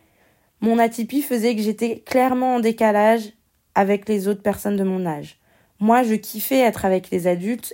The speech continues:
et ce depuis toute petite, parce que le contact des adultes, de personnes plus âgées que moi, venait nourrir cette curiosité, venait nourrir ce besoin d'apprendre, et venait nourrir, en fait, cette maturité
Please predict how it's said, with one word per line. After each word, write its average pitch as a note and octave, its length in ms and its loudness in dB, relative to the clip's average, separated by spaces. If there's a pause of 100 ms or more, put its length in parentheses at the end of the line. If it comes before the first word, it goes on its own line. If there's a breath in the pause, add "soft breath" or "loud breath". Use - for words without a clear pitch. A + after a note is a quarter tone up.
et F#3 60 -2
ce A3 160 -4
depuis F#3+ 480 -6
toute C4+ 240 -6
petite, A3 480 -4 (480 soft breath)
parce A3+ 220 2
que C#4+ 80 0
le A#3+ 160 2
contact A#3+ 520 -2
des F#3+ 280 0
adultes, G3+ 400 0
de G3+ 80 -2
personnes G#3+ 440 -2
plus A3+ 220 -6
âgées G3+ 240 0
que G#3 140 -6
moi, G#3+ 180 2
venait G#3+ 300 0
nourrir A#3 440 0
cette G#3 240 -6
curiosité, G#3 760 -2 (280 loud breath)
venait G#3+ 260 2
nourrir A#3 380 2
ce - 140 -4
besoin G3+ 320 0
d'apprendre, G#3+ 540 0 (480 soft breath)
et A3+ 260 2
venait G#3 320 0
nourrir, A3+ 560 0
en G3 80 -4
fait, A3+ 320 -2
cette G3 300 -6
maturité G3+ 800 -2